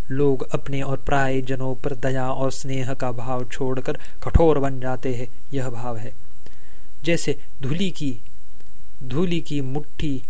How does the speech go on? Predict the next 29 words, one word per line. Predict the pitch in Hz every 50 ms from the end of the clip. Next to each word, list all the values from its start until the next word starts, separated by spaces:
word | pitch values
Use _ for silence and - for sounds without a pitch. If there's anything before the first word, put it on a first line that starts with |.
| - - -
मणियों | 139 147 151 156 156 151 143
को | 139 - 143 139
मलिन | 131 127 135 135 160 160 147 135 131
कर | 127 - 131 127
देती | 123 131 123 123 - 131 127
है, | 120 123 123 - - - - - -
वैसे | 135 139 139 - -
ही | 139 127 135
बड़े-बड़े | 127 113 135 135 139 139 131 120 135 131 135 127
विद्वान | 120 127 120 - 127 143 135 131 127 123 127
शूरवीर, | - - - 143 135 131 131 123 120 131 135 135 - - - - - -
दूसरे | - 156 147 - - 143 139
की | 131 - 143
उपकार | 139 - - 143 156 151 - 143 135 131 131 131 131
न | 131 139 139
भूलने | 131 - - 139 131 127 127 131 131
वाले | 127 127 127 127 127 131 131
दक्ष | 127 - 156 135 - - - 151
और | - - 143 135 131
मृदुभाषी | 123 127 147 147 143 127 143 139 127 123 - - 127
पुरुषों | - - 131 135 131 - 143 135
को | - 131 127 127
भी | 120 120 135 147
धन | 135 120 123 139 131 131
संपत्ति | 123 - 135 127 123 - - - - - 180 180
मलिन | 160 131 123 131 135 131 127
कर | - - 131 123
देती | 120 127 123 120 - 127 120
है। | 110 120 117 - - -